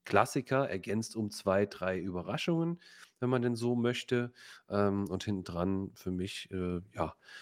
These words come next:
einen Fünfer-, Schrägstrich Sechser-Block, äh, wenn man jetzt Nice noch mit dazu nimmt, ähm, bestehend aus Back to Roots und Raiders, die ich ganz vorne da sehe, Troublemakers hinten dran, äh, Inter Berlin, Angry Bears und Nice.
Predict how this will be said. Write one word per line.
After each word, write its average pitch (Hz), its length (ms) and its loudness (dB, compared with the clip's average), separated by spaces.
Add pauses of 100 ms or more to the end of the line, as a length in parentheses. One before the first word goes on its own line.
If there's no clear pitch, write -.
(140)
einen 101 160 4
Fünfer-, 117 480 6
Schrägstrich - 540 -4
Sechser-Block, 110 720 -2 (360)
äh, 101 160 0
wenn 98 100 0
man 101 120 2
jetzt 98 240 -2
Nice 95 320 2
noch 107 100 0
mit 104 200 -2
dazu 104 320 -4
nimmt, 101 360 0 (400)
ähm, 92 440 2
bestehend 92 440 0
aus 90 140 -4
Back 95 200 0
to 95 120 0
Roots 95 240 0
und 87 320 -4
Raiders, 98 560 4
die 95 160 -8
ich - 140 -14
ganz 113 260 -2
vorne 117 340 4
da 107 160 0
sehe, 104 320 -2
Troublemakers 98 600 -2
hinten 92 160 -6
dran, 98 180 0 (400)
äh, 95 340 4
Inter 110 200 4
Berlin, 95 360 0
Angry 90 260 -4
Bears 85 360 -6
und 82 180 -10
Nice. 127 560 0